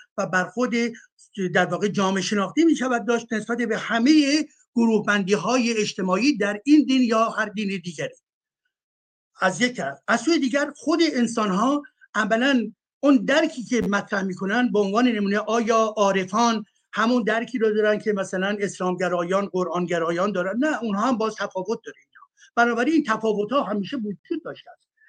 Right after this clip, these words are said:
وقتی که من در اینجا بحث در واقع آکادمیک داریم مطرح می‌کنیم و می‌خواهیم در واقع تمام زخم‌های تاریخی جامعه رو نگاه بکنیم و از جمله زخمی که از اسلام اومده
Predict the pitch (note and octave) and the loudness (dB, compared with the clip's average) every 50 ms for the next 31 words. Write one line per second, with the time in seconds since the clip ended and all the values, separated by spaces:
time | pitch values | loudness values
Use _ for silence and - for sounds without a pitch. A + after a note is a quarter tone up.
0 | - - - - A3 G#3+ G#3+ - C#4 B3+ C4 A3 G#3+ A#3 D4 D#4 C#4 - - - | -20 -20 -10 -4 -4 -4 -2 -2 -2 0 0 2 2 4 6 6 4 4 2 0
1 | F3+ F3+ F3 F#3 F3+ F3+ D#3 E3+ B3+ C4 E3+ - _ _ _ _ _ _ - G3+ | 0 0 2 2 0 0 2 2 2 0 0 -2 _ _ _ _ _ _ -2 -2
2 | G#3+ A#3+ A3+ - C#4+ C#4 A#3+ G3 D#3+ F#3 F#3 E3+ F3 F3+ F3 F#3+ - G3 G3 - | 0 0 0 -2 -2 -2 -2 -2 0 -2 -2 -2 -2 -4 -6 -4 -2 -2 -2 -2
3 | F#3 F3 D#3 F#3+ A#3+ D#4 D4 D4 - G#3+ F#3+ F3+ F3 D#3+ D3+ D3+ - D#3 D3+ D3 | -2 -4 -2 2 4 4 4 2 0 -2 0 -2 -4 -4 -6 -8 -8 -8 -8 -8
4 | D3 - D3 C3+ - _ _ _ _ - - - G3+ G3 G3 G3 G3+ G3 F#3 F#3 | -8 -10 -14 -16 -16 _ _ _ _ -20 -10 -4 -2 0 0 0 0 0 0 0
5 | F3 F3+ C4+ D4+ B3+ F3+ - - _ _ _ - - F#3 F3+ E3 F#3 F3+ - F#3 | 2 6 6 6 6 6 2 -4 _ _ _ -4 0 0 0 0 0 -2 0 -2
6 | F3 - - - F3 F#3 G#3+ C#4+ D4+ A#3+ G3 F#3 C#3+ D3 F3 G3 F#3+ G3 F#3 - | -4 -4 -2 -4 -2 0 2 2 2 2 2 -2 -2 0 2 4 4 4 2 0
7 | - G3+ A#3+ D4+ E4 C#4 B3+ - - - G3 F#3+ F#3+ F#3+ F#3 F#3 F#3 C#4+ E4+ F#4 | 0 2 2 4 4 2 0 -2 -2 0 2 2 2 0 -2 -4 -2 0 0 0
8 | D#4 F#3 A3+ G#3 F#3 F#3 F3+ F3+ F3+ F3+ F3 E3 E3 F3 E3+ D#3+ D#3 E3+ E3 - | 0 0 0 0 2 2 2 0 0 0 -2 -2 -2 -2 -2 -2 -4 -10 -14 -10
9 | D#3+ F3+ A#3+ C#4 F#3 F3 D#3+ G3 C#4+ D4 D4+ D4+ C4+ A3 F3 C#3+ C#3 _ _ _ | -4 0 2 2 2 2 0 0 0 0 2 2 2 2 0 -2 -8 _ _ _
10 | _ _ - - D#3+ G#3+ A#3 B3+ - C#4 E4 D4+ - - A#3 F#3 F3+ F#3+ F3+ - | _ _ -10 -2 0 2 2 2 2 2 0 0 2 0 -2 -2 -2 -2 -4 -2
11 | - G3+ G3+ - - B3 D4 E4 C#4+ G#3+ F#3+ F#3 E3+ F3+ A3 G#3 A3 | -4 -4 -2 0 4 4 4 6 4 2 2 0 0 0 0 0 -2